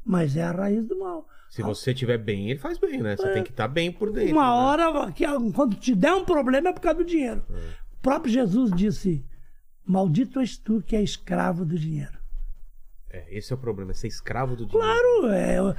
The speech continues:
Speaker 2: Quem
Speaker 1: as pe-,
Speaker 2: tem sempre
Speaker 1: as
Speaker 2: quer
Speaker 1: pessoas
Speaker 2: mais.
Speaker 1: não entendem. Por exemplo, eu, eu sou, eu sou crente, tá? Eu sou crente.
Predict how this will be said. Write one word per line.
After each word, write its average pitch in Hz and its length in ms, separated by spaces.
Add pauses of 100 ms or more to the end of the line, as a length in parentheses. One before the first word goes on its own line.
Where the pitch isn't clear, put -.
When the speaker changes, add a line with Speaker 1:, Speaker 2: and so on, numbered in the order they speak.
(160)
Speaker 2:
Quem 151 100
Speaker 1:
as 143 80
pe-, 330 60
Speaker 2:
tem 180 160
sempre 185 260
Speaker 1:
as - 60
Speaker 2:
quer - 60
Speaker 1:
pessoas 262 200
Speaker 2:
mais. 254 140
Speaker 1:
não 294 100
entendem. 294 540 (260)
Por 226 80
exemplo, 196 300 (260)
eu, 240 160
eu 240 180
sou, 247 280
eu 233 180
sou 277 180
crente, 175 520 (400)
tá? 147 260 (260)
Eu - 80
sou 240 160
crente. 175 360